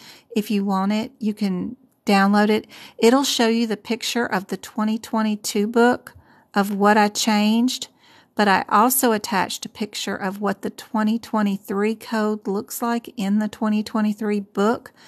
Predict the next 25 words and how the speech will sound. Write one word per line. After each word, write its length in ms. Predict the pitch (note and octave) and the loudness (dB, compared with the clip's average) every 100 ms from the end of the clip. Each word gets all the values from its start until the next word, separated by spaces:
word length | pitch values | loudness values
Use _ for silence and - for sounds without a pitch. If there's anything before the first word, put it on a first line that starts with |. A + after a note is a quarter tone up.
| - - | -20 -12
So 240 | - B3+ | 0 2
in 100 | A#3+ | 4
case 260 | B3 C4+ C4+ | 2 0 0
you 80 | C4+ | -2
can't 240 | C4+ A#3+ | 0 2
read 160 | A3 A3 | 0 0
my 120 | G3+ | 0
handwriting, 720 | G#3+ G#3+ A3 A3 A3+ A3+ A#3+ - | 0 0 2 2 2 0 -2 -2
<laughs> 40 | |
you've 260 | F#3+ A#3+ C#4+ | -2 0 -2
at 120 | - | -2
least 260 | G#3+ A#3+ - | -2 -2 0
got 160 | G3+ | 0
it 160 | F#3 - | 0 -4
typed 380 | G3+ F#3+ - F#3 | -4 -4 -4 -2
out. 440 | F3+ G3+ - - _ - | 0 0 -4 -20 _ 0
<laughs> 100 | B3+ - C4 - - - - | 0 2 -2 -4 -16 -16 -14
So, 580 | - - B3+ A3 G#3 G3+ - - - B3+ - | -6 2 6 6 6 0 -4 -14 -12 -10 4
um, 520 | A3+ A3 G#3+ G#3 A3 _ _ _ _ _ _ _ - G#3 _ _ _ _ _ _ _ | 6 8 6 0 -6 _ _ _ _ _ _ _ -14 -14 _ _ _ _ _ _ _
it, 140 | A3+ - | -4 0
I 80 | A3 | 2
think 160 | A#3 | 2
it's 120 | A3 G#3 | -2 -4
a 40 | |
great 300 | G3+ G3 | -2 -2